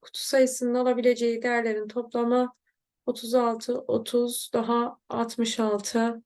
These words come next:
on sekizde on ikiyi toplarsak otuz yapar. Eklediğimizde doksan altı,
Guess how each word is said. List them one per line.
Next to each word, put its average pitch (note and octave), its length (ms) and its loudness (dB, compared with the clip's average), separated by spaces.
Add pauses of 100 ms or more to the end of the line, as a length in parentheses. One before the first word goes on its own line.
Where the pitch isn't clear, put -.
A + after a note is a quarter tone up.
(760)
on B3+ 220 4
sekizde A#3 840 0
on A#3+ 140 2
ikiyi A#3 380 0
toplarsak A3 960 -4 (300)
otuz A#3 420 0
yapar. A#3 560 0 (460)
Eklediğimizde A3+ 1160 2 (140)
doksan A#3+ 420 2
altı, B3 520 0